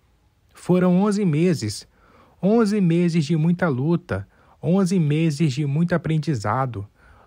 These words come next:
Luta, essa principalmente do Arthur, desde o dia que a gente recebeu o laudo da síndrome dele." No desabafo, ele falou sobre o quanto estava aflito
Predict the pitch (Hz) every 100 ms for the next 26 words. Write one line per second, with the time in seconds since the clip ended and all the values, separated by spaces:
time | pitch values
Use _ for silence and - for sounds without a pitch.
0 | - 139 190 220 - 98 95 _ _ _
1 | 139 175 175 - 180 190 180 190 190 180
2 | 143 160 165 - 143 160 120 - 139 160
3 | 160 - _ - 117 175 208 170 196 123
4 | 156 175 170 - _ - 160 139 127 156
5 | 135 151 - 190 139 151 170 147 147 180
6 | 165 101 95 139 143 - - 233 185 120
7 | 92 90 - 110 107 95 92 _ _ _
8 | - _ _ _ _ _ _ _ _ _
9 | _ _ - 202 214 226 165 185 208 -
10 | 220 208 - _ _ _ _ _ _ -
11 | 170 175 196 160 160 160 - 160 160 170
12 | - - 208 233 214 180 - 180 190 -
13 | - 170 220 -